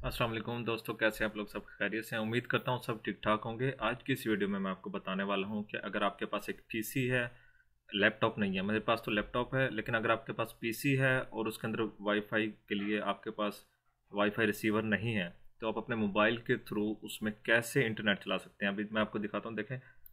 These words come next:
मेरे पास इस वक्त कोई वाईफाई नहीं है, एक वाईफाई आ रहा है लेकिन ये मेरा वाईफाई नहीं है, मुझे नहीं पता ये किसका है। तो अगर आप इसमें चलाना चाहते हैं, अ, इंटरनेट अपने मोबाइल के through, जैसे कि एक मोबाइल फ़ोन है मेरे पास, इसमें डेटा है, पैकेज है, लेकिन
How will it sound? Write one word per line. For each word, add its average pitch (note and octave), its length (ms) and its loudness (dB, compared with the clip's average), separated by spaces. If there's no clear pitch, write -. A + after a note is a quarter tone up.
मेरे A2 160 2
पास A2+ 240 -2
इस A2 120 -4
वक्त A2 160 -4
कोई A2+ 160 2
वाईफाई G2 360 2
नहीं G2 160 0
है, G#2 120 2
एक G2+ 200 -2
वाईफाई G2+ 360 2
आ G#2 60 4
रहा G#2 80 0
है G#2+ 60 2
लेकिन G#2 200 -2
ये F#2+ 100 2
मेरा F#2+ 200 0
वाईफाई F#2+ 360 -2
नहीं F#2+ 140 0
है, G2 80 0
मुझे F#2 180 -2
नहीं F#2 160 -2
पता F2 180 -6
ये F2+ 120 2
किसका - 320 -8
है। D#3+ 160 -8
तो G#2+ 160 2
अगर A2+ 400 4
आप A2 240 4
इसमें A2+ 420 -2
चलाना G#2 360 4
चाहते A2 300 0
हैं, A2 220 2
अ, G#2+ 60 2
इंटरनेट G#2 540 2
अपने G#2+ 180 0
मोबाइल G2+ 380 4
के G#2 80 0
through, F#2+ 280 -4
जैसे G2+ 240 0
कि G2 120 0
एक G2+ 100 4
मोबाइल G2 340 2
फ़ोन F#2+ 220 -2
है F#2+ 100 2
मेरे F#2 160 0
पास, F#2+ 240 -2
इसमें G2+ 260 -2
डेटा F#2+ 580 12
है, F#2 120 8
पैकेज F2+ 420 2
है, F#2+ 100 -2
लेकिन G#2 360 4